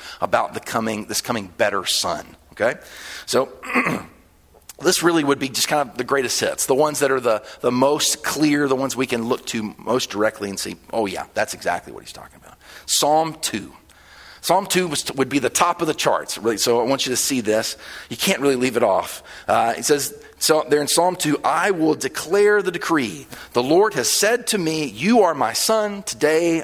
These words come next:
I have begotten you.'" Does that sound like Hebrews to anybody?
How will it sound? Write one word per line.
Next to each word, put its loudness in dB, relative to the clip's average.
I 2
have -6
begotten -2
you.'" -16
Does -8
that -6
sound -2
like -6
Hebrews -2
to -2
anybody? -4